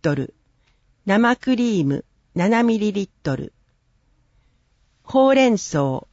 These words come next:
一束。白ごま適量。作り方。一、Aの白ごまペースト、かつおだし、砂糖、醤油、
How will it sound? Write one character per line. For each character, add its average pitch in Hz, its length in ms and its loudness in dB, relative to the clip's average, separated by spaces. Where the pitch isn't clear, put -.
一 - 320 -2
束。 143 400 -6
白 240 460 2
ご 220 160 2
ま 202 200 0
適 185 360 -4
量。 165 540 2
作 - 280 0
り 240 140 0
方。 202 460 -2
一、 - 500 -4
A 277 260 2
の 170 340 -2
白 269 380 0
ご 277 100 2
ま 269 180 4
ペ 262 240 0
ー 190 60 -2
ス - 160 -10
ト、 - 220 -6
か 208 140 -2
つ 277 220 -4
お 262 140 2
だ 175 160 -4
し、 - 280 -14
砂 - 240 -2
糖、 202 480 0
醤 233 340 2
油、 220 240 2